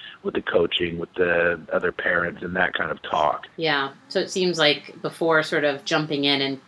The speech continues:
Speaker 2: taking that phone call with a coach or approaching the coach at practice, sort of biting your tongue and really thinking it through before you jump in and do that as a parent.
Speaker 1: It's not personal. He,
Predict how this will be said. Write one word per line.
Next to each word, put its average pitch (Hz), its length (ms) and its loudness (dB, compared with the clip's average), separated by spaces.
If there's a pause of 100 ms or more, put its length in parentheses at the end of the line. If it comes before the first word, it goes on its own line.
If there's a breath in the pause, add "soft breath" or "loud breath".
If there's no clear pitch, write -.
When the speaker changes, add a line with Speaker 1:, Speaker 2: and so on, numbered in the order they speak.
Speaker 2:
taking 156 280 2
that 135 160 0
phone 139 240 -2
call 139 220 2
with 139 100 -2
a 143 60 -6
coach 143 360 -2
or 147 60 0
approaching 151 400 -2
the 143 80 -4
coach 143 300 -4
at - 80 -14
practice, 143 420 -2
sort 147 140 -6
of 143 80 -6
biting 143 280 2
your 135 120 -2
tongue 139 400 0
and 127 160 -6 (360 soft breath)
really 151 260 2
thinking 139 280 -4
it 131 140 -6
through 139 300 -2
before 143 340 -4
you 139 320 0 (160)
jump 147 240 0
in 139 100 -2
and 135 140 -4
do 135 100 -4
that 135 160 -2
as 135 100 -8
a 131 40 -10
parent. 135 340 -6 (520)
Speaker 1:
It's - 100 -6
not 147 240 8
personal. 85 500 2 (340)
He, 135 200 8